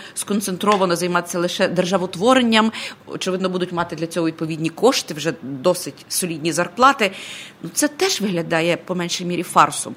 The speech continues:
погодьтеся, на фоні тих пенсій і того всього, що відбувається в країні. Я, коли гортаю сторінки Фейсбуку, дуже часто, власне, є поси-, е, такі лозунги. Знаєте, люди пишуть такі тексти: «Посадіть депутатів на нашу зарплату,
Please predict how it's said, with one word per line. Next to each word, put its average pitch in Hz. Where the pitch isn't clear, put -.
погодьтеся, 170
на 170
фоні 220
тих 226
пенсій 233
і 190
того 185
всього, 202
що -
відбувається 190
в 185
країні. 196
Я, 208
коли 214
гортаю 208
сторінки 202
Фейсбуку, 208
дуже 185
часто, 185
власне, 180
є 185
поси-, -
е, -
такі 220
лозунги. 185
Знаєте, 214
люди 196
пишуть 190
такі -
тексти: -
«Посадіть 277
депутатів 180
на 165
нашу 156
зарплату, 131